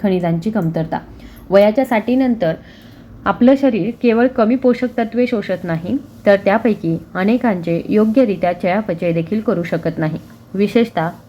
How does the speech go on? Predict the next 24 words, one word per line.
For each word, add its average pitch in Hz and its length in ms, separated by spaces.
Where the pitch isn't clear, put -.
व्हिटॅमिन 226 420
बी 202 120
ट्वेल्व, 175 300
व्हिटॅमिन 202 460
डी, 160 120
कॅल्शियम, 196 540
मॅग्नेशियम 185 600
आणि 180 240
झिंक 190 580
यासारख्या 196 540
कमतरता 190 760
आपल्या 196 400
ऊर्जेवरती, 170 680
ऊर्जेवर, 214 520
हाडे, 214 460
मेंदू 208 440
आणि 185 200
स्नायूंवर 208 460
थेट 196 180
परिणाम 165 360
करतात. 160 320
आता - 160
कल्पना 254 400
करा 175 280